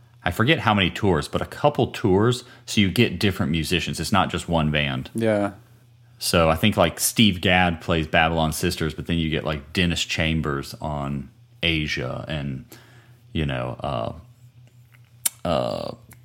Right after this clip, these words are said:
Speaker 1: there's a more famous sax player that plays on
Speaker 2: Wayne Shorter?
Speaker 1: Yeah. That's
Speaker 2: Yeah,
Speaker 1: it.
Speaker 2: classic, uh, titan of jazz. Um, yeah, it's interesting
Speaker 1: Right.
Speaker 2: you bring up the Santa Ana winds. Um, like, so many references in this album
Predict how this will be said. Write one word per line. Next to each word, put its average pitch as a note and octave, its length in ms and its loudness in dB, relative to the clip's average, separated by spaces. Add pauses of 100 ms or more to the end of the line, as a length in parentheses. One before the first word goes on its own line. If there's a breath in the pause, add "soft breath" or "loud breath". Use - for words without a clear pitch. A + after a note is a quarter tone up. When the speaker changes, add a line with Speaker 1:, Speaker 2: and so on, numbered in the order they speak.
(120)
Speaker 1:
there's F2+ 180 -2
a F2+ 40 0
more F#2 320 4
famous F2 500 0
sax - 340 0
player C#2+ 320 -2
that - 180 -8
plays D2 340 -4
on C2+ 380 -4 (100)
Speaker 2:
Wayne B2+ 240 2
Shorter? C3+ 440 2 (680)
Speaker 1:
Yeah. E2 180 0 (840 soft breath)
That's F#2+ 200 2
Speaker 2:
Yeah, F2 60 0
Speaker 1:
it. - 80 -14
Speaker 2:
classic, G2 400 -2 (200)
uh, F#2+ 220 0
titan A#2+ 320 0
of A2 80 -4
jazz. A2+ 460 2 (520 loud breath)
Um, C3 340 4
yeah, D#3 180 8
it's C3 140 4
interesting D#3+ 340 4
Speaker 1:
Right. C#3+ 60 4
Speaker 2:
you C3 40 4
bring C#3 200 4
up C3 120 2
the A#2+ 60 -2
Santa B2+ 340 4
Ana A#2+ 240 4
winds. A#2+ 720 2
Um, G#2 320 4
like, A#2+ 180 2
so D3+ 380 6
many D3+ 380 6
references A#2+ 640 4
in G#2+ 60 0
this G#2+ 180 0
album G#2+ 520 2